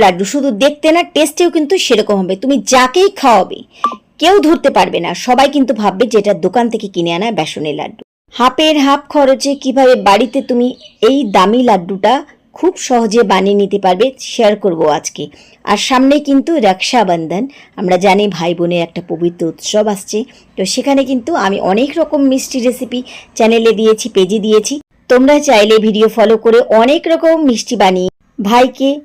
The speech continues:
বাড়ির সবাইকে সারপ্রাইজ করতে পারো। রেসিপিটা ভালোভাবে ফলো করলে একদম দোকানের মতন পারফেক্ট এরকম দানাদার বেসনের লাড্ডু তৈরি হবে। চলো দেখে নেওয়া যাক আজকে রেসিপি। প্রথমে ফ্রাই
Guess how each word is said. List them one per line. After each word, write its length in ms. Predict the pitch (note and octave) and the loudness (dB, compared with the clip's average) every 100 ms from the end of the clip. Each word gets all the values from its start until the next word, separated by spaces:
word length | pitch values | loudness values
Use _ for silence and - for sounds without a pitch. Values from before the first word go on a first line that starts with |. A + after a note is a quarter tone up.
| _ | _
বাড়ির 420 | G3+ G#3+ A3 B3+ C4 A#3+ | 0 2 2 0 -4 -4
সবাইকে 500 | F#3 G3+ A#3+ - C4+ D4 _ _ - | 0 2 0 -2 -2 -2 _ _ -2
সারপ্রাইজ 500 | A3 F#3 F3 E3+ E3+ | 0 0 -2 -2 -4
করতে 300 | - C#3+ - | -12 -14 -14
পারো। 240 | - A#2 - _ _ _ _ _ _ _ _ G3+ | -12 -12 -14 _ _ _ _ _ _ _ _ -2
রেসিপিটা 420 | A3 - D#4 D4+ B3+ | -2 -4 -2 0 2
ভালোভাবে 380 | B3 C#4 B3+ C4+ | 2 2 2 2
ফলো 200 | B3+ A3+ A3+ | 2 2 2
করলে 260 | A#3 C#4 A4 - | 0 -2 -6 -6
একদম 300 | F#3 F3 F#3+ F#3 F3 | -6 -4 -4 -4 -4
দোকানের 340 | F3 A#3+ A#3 | -2 -2 -2
মতন 260 | F3 E3+ G3 G3 | -4 -6 -8 -4
পারফেক্ট 420 | A3+ A3+ C#4+ C#4 F3+ | -4 -4 -6 -8 -12
এরকম 240 | - F3+ F3 | -8 -8 -6
দানাদার 420 | E3 E3 E3+ C4 - _ - | -6 -6 -6 -8 -10 _ -8
বেসনের 420 | E3+ D#3+ D#3+ G3 A#3 | -8 -6 -6 -4 -4
লাড্ডু 260 | C#3+ - | -6 -10
তৈরি 260 | - C#3+ D#3+ | -8 -10 -10
হবে। 160 | - - - _ _ - | -14 -18 -20 _ _ -4
চলো 180 | C4 B3+ | 0 0
দেখে 220 | B3 B3 | -2 -2
নেওয়া 180 | A#3+ A#3+ | -4 -6
যাক 140 | B3 _ | -10 _
আজকে 260 | E3 - - | -12 -12 -16
রেসিপি। 400 | - - - - _ _ _ _ _ _ _ _ _ _ _ - - - - | -16 -20 -20 -20 _ _ _ _ _ _ _ _ _ _ _ -20 -20 -20 -4
প্রথমে 300 | C#4+ E4+ E4 | 0 2 2
ফ্রাই 200 | D4+ | 4